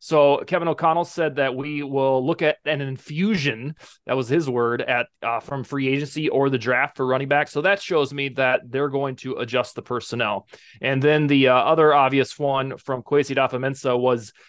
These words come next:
not necessarily what he said when asked about trading Jeffers-, Justin Jefferson. It was the chip on his shoulder when he said it. Uh, he, he said, "Any, any of this noise you said," he said, "is false," and he put, like, a big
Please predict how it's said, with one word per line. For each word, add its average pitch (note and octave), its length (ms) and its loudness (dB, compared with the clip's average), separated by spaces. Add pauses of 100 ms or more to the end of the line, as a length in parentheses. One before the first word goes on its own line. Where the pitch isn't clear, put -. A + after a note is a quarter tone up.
(120)
not G3 320 0
necessarily F3 1160 -2 (260)
what B2 280 2
he F3 180 -10
said F3 500 0
when C3 160 -6
asked C#3+ 300 -4
about C#3+ 240 -4
trading D3+ 260 -4
Jeffers-, C3 380 -6 (100)
Justin C#3 320 -4
Jefferson. C#3+ 480 -2 (260)
It D#3+ 100 0
was D3 160 2
the C#3+ 80 -2
chip - 260 -6
on F3+ 140 2
his F3 120 0
shoulder E3 460 2
when C#3+ 160 0
he C3+ 140 -4
said C#3 320 -2
it. G#2 120 -10 (360)
Uh, B2+ 260 2
he, C3+ 240 -10
he C3+ 160 -10
said, D#3 300 2
"Any, F#3 360 0
any F#3 140 0
of F3+ 60 4
this A#2+ 180 -6
noise D3 380 -4
you D3+ 100 -8
said," D#3 260 -2
he C#3+ 60 -2
said, C3+ 160 -4
"is A2+ 140 -8 (120)
false," D3+ 380 2
and B2+ 100 -8
he B2 120 -6
put, B2+ 180 -6
like, B2+ 140 2
a A#2 40 0
big C3 220 2